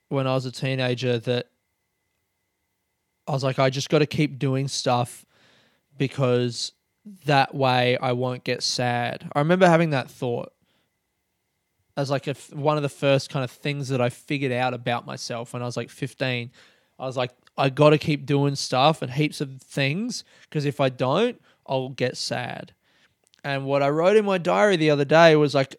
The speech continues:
that thought feels like the thought of someone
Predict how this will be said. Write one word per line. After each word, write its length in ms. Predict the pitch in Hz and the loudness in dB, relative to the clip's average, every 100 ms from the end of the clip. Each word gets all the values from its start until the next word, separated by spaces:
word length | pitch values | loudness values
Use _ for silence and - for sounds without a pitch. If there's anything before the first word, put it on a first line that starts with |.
| _ | _
that 360 | 151 160 170 - | 0 4 4 4
thought 520 | - 147 156 247 - _ | -4 0 2 2 0 _
feels 480 | - - 165 170 165 | -20 -4 2 2 2
like 200 | 156 139 | 0 0
the 100 | 151 | -6
thought 360 | - 147 139 139 | -6 -2 0 0
of 100 | 123 | -4
someone 600 | - 139 135 127 127 | -8 -6 -6 -6 -8